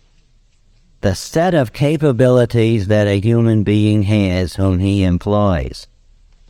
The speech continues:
If money is a super or supreme commodity, labor power is the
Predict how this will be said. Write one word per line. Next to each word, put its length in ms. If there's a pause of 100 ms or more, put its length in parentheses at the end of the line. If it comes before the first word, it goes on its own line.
(460)
If 320
money 480
is 320
a 320 (440)
super 840 (460)
or 120
supreme 580
commodity, 920 (100)
labor 540
power 640 (140)
is 260
the 300